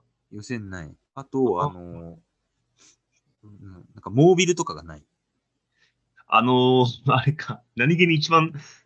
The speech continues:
Speaker 2: すごいんじゃないか的なモービルね。
Speaker 1: そうそうそうそう。
Speaker 2: なんかさ、
Speaker 1: とかがなくて。
Speaker 2: や-、やってない側からするとさ、なんかボードよりもあっちの方がやべえんじゃねえかって思うよね、たまにね。
Speaker 1: <laughs> まあ、そうそうそう。
Speaker 2: まあまあまあまあ。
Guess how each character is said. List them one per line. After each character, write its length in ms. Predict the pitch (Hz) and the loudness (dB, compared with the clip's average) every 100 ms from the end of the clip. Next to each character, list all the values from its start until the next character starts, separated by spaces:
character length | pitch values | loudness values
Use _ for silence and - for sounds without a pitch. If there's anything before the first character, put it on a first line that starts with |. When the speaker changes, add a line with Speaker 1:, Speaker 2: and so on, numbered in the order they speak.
| _ | _
Speaker 2:
す 140 | - 131 | 0 4
ご 100 | 165 | 6
い 80 | |
ん 80 | 156 | 6
じ 80 | 113 | 4
ゃ 60 | 104 | 4
な 80 | |
い 80 | 101 | 2
か 100 | 104 | 0
的 140 | 98 95 | -6 -8
な 80 | |
モ 160 | 87 87 | -8 -8
ー 20 | |
ビ 120 | 85 | -8
ル 40 | 85 | -8
ね。 160 | 107 151 _ _ _ _ _ | -12 -18 _ _ _ _ _
Speaker 1:
そ 280 | - - 139 | -20 -10 -8
う 40 | |
そ 120 | 127 | -8
う 40 | 110 | -10
そ 140 | 110 | -10
う 40 | 98 | -12
そ 100 | 92 | -14
う。 40 | |
Speaker 2:
な 140 | 92 | -18
ん 20 | 110 | -14
か 140 | - | -6
さ、 0 | |
Speaker 1:
と 100 | 131 | 0
か 80 | 113 | 0
が 100 | 98 | 0
な 60 | 110 | -4
く 60 | - | -8
て。 500 | - 101 95 80 78 | -12 -8 -8 -10 -8
Speaker 2:
や-、 80 | 147 | -8
や 0 | |
っ 60 | |
て 200 | - - | -6 -2
な 140 | 320 190 | 2 2
い 80 | |
側 220 | 117 110 110 | 4 2 2
か 80 | |
ら 80 | 104 | -2
す 40 | 104 | -2
る 140 | 104 | -6
と 80 | 82 | 0
さ、 400 | 92 85 78 73 | 4 6 4 0
な 60 | 95 | -6
ん 40 | |
か 60 | 92 | 0
ボ 280 | 117 226 | 4 4
ー 20 | 233 | 4
ド 80 | |
よ 80 | 247 | 4
り 80 | 190 | 4
も 140 | 92 | 2
あ 20 | 90 | -2
っ 80 | - | -2
ち 120 | 202 | 2
の 60 | |
方 40 | 120 | 4
が 60 | |
や 160 | 85 87 | 4 2
べ 80 | 104 | -2
え 20 | |
ん 80 | 92 | -6
じ 80 | 76 | -10
ゃ 20 | |
ね 60 | |
え 40 | 76 | -16
か 80 | 73 | -18
っ 20 | |
て 100 | 78 | -18
思 380 | 80 80 98 104 | -16 -12 -12 -12
う 40 | |
よ 60 | 73 | -16
ね、 80 | |
た 120 | 71 73 | -20 -20
ま 100 | 69 | -20
に 80 | |
ね。 100 | 71 69 _ _ _ _ - - _ | -20 _ _ _ _ _ -20 -20 _
Speaker 1:
<laughs> 800 | 180 156 151 147 135 131 120 120 127 | -16 -14 -8 -8 -8 -6 -6 -6 -12
ま 180 | 104 | -10
あ、 60 | 101 | -10
そ 180 | - 98 | -10 -12
う 100 | 87 | -12
そ 100 | - | -20
う 60 | |
そ 160 | - _ | -20 _
う。 20 | _ - - - | _ -20 -18 -10
Speaker 2:
ま 200 | 98 92 | 2 4
あ 40 | 80 | 4
ま 120 | 71 | 0
あ 20 | |
ま 40 | |
あ 40 | 69 67 | -14 -20
ま 80 | |
あ。 100 | 65 | -20